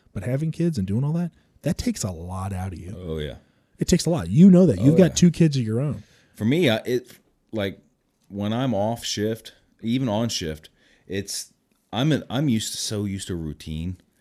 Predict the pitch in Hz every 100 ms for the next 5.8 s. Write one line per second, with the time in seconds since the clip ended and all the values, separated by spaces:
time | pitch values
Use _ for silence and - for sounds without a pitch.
0 | - 123 127 175 85 82 80 - _ _
1 | _ _ _ _ _ _ _ _ - -
2 | 80 98 95 - 98 92 - 87 87 80
3 | 82 90 85 - 87 85 90 85 85 85
4 | 82 80 - 71 _ 92 90 87 85 85
5 | 85 82 - _ 90 76 76